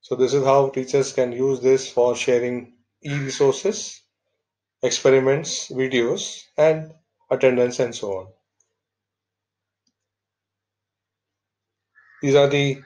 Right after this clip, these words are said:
announcements, how teachers send announcement to the students, and they can keep track of these announcements, how many people have read and commented, and so on. This is showing how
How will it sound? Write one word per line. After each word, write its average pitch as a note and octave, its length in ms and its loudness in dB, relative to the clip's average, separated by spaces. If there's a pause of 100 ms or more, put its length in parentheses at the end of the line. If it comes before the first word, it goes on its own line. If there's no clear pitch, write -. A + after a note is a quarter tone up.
(100)
announcements, C#3 680 0
how C3 340 2 (100)
teachers C3+ 360 -2
send C3 160 0
announcement C3+ 720 -6 (340)
to C#3+ 80 -4
the C#3 100 2
students, D3+ 540 -2 (580)
and F#3 200 2
they E3 80 6
can E3 240 4
keep D3+ 240 -6
track C#3 280 4
of C3 200 0
these C3 160 0
announcements, B2 480 -2
how B2 80 2
many B2+ 180 -4
people A#2+ 300 -6
have A#2 160 -2
read A#2 340 -2
and A2+ 320 -6
commented, A2 540 -4
and G#2 120 -8
so G2+ 280 -6
on. F#3 240 -4 (3500)
This B2+ 80 2
is C3+ 120 6
showing C3+ 320 6
how A#2+ 440 4